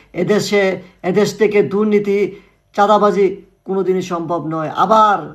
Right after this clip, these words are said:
বাংলাদেশ আগের, আগের অবস্থানে ফিরে যাবে। আমাদের জনগণের কাছে দাবি থাকবে, আপনারা এই দেশকে, যারা হাজারো জনতা প্রাণ দিয়ে দেশকে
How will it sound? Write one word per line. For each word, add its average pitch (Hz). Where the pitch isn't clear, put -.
বাংলাদেশ 180
আগের, 185
আগের 175
অবস্থানে 165
ফিরে 160
যাবে। 147
আমাদের 185
জনগণের 190
কাছে 185
দাবি 190
থাকবে, 185
আপনারা 196
এই 180
দেশকে, 196
যারা 208
হাজারো 190
জনতা 180
প্রাণ 196
দিয়ে 185
দেশকে 196